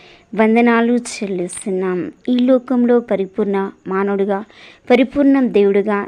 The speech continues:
సర్వ మానవాల్ని రక్షించుటకు దేవుడు ఈ లోకానికి అరుదించాడు. దేవుడు తన ఇష్ట ప్రకారం ఈ లోకానికి రాలేదు కానీ తండ్రి చిత్తాన్ని నెరవేర్చుటకు గెస్సెమన తోటలో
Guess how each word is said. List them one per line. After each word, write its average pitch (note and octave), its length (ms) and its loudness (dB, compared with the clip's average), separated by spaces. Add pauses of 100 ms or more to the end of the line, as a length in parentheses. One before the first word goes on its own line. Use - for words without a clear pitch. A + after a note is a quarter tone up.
సర్వ B3+ 640 0
మానవాల్ని G3+ 800 0
రక్షించుటకు G#3+ 920 -2 (380)
దేవుడు A#3+ 600 2
ఈ G#3 40 -2
లోకానికి G3 840 -4 (440)
అరుదించాడు. G3+ 960 -2 (520)
దేవుడు C4 520 4
తన G#3 300 -4
ఇష్ట G#3 420 0
ప్రకారం A#3 760 0 (460)
ఈ G#3+ 60 -2
లోకానికి A3+ 640 2
రాలేదు G3 420 2
కానీ F#3+ 440 -2 (160)
తండ్రి B3+ 300 2 (120)
చిత్తాన్ని A#3 640 2
నెరవేర్చుటకు G3+ 920 -2 (760)
గెస్సెమన B3+ 500 4
తోటలో A#3 680 4